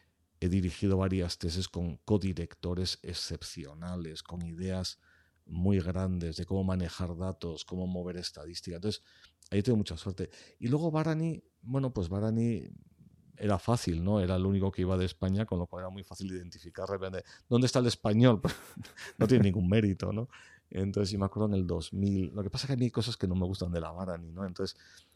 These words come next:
cuando en el dos mil, en una mesa redonda, me invitaron, porque era el único así como no habitual, a, a empezar a hablar de todo el tema de la, de la clasificación, ¿no? De los síntomas y los signos.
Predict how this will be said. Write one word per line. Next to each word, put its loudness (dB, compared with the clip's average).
cuando 2
en 0
el 2
dos -2
mil, 6
en 2
una 2
mesa 0
redonda, 2
me 2
invitaron, 0
porque -4
era -2
el -2
único -2
así -2
como 0
no 6
habitual, 4
a, -2
a -4
empezar 0
a 0
hablar -2
de 2
todo 2
el 0
tema 0
de 2
la, -4
de -6
la -4
clasificación, 0
¿no? 0
De 0
los -4
síntomas 2
y -10
los -8
signos. -4